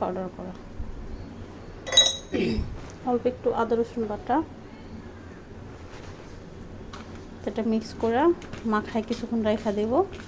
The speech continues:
তারপর হলো ভাইজিন বাস। আবার ধনিয়া পাতা নাই ঘরে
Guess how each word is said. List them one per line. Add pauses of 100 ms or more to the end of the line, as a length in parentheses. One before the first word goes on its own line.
(1700)
তারপর
হলো (340)
ভাইজিন
বাস। (160)
আবার
ধনিয়া
পাতা (100)
নাই (320)
ঘরে